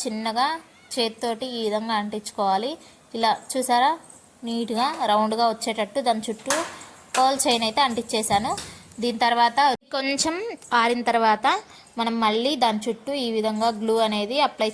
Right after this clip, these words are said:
చేసుకోవాలి. ఇక్కడ నేను వీడియోలో చూపిస్తున్నాను కదా, ఈ విధంగా మళ్ళీ ఆ పర్ల్స్ చైన్ చుట్టూ గ్లూ అంటించిన తర్వాత మళ్ళీ నేను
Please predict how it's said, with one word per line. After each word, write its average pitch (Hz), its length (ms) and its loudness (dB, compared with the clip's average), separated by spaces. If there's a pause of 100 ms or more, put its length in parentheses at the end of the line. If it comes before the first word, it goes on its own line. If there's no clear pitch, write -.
చేసుకోవాలి. 202 600 0
ఇక్కడ 226 240 -4
నేను 208 180 -2
వీడియోలో 208 340 0
చూపిస్తున్నాను 202 580 -8
కదా, 226 160 -2 (640)
ఈ 240 120 0
విధంగా 240 280 0 (140)
మళ్ళీ 247 300 0 (260)
ఆ - 20 2 (140)
పర్ల్స్ 262 340 2 (120)
చైన్ 247 280 0 (120)
చుట్టూ 294 280 -4 (640)
గ్లూ 262 220 4
అంటించిన 233 400 -4 (100)
తర్వాత 214 340 2 (720)
మళ్ళీ 233 220 0 (100)
నేను 233 140 -2